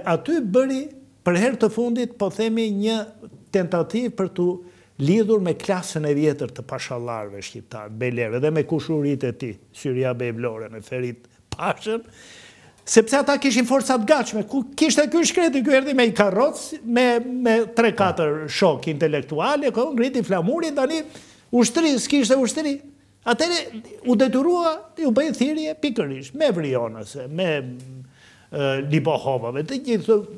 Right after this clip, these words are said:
kushurive të tij vlora, që të jepnin forca për t'i çuar në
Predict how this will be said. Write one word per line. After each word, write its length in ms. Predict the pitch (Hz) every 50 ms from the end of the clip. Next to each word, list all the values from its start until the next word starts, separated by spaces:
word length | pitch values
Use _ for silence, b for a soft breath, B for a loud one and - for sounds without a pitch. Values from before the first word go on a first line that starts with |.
| 190
kushurive 640 | - - 202 185 - 190 185 185 190 180 165 160 139
të 140 | 151 156 -
tij 180 | 156 156 147
vlora, 400 | 127 127 143 147 175 208 240 240
që 240 | 220 233 - 277 339 349 339 - - _ _ _ _ _ -
të 120 | - 220 240
jepnin 340 | 339 370 349 - 330 302 240
forca 520 | - - 320 349 294 - - 330 370 392 381 - - _
për 180 | - - 359
t'i 140 | - 311 302
çuar 400 | 240 - - 311 339 339 330 330
në 200 | 277 262 269 311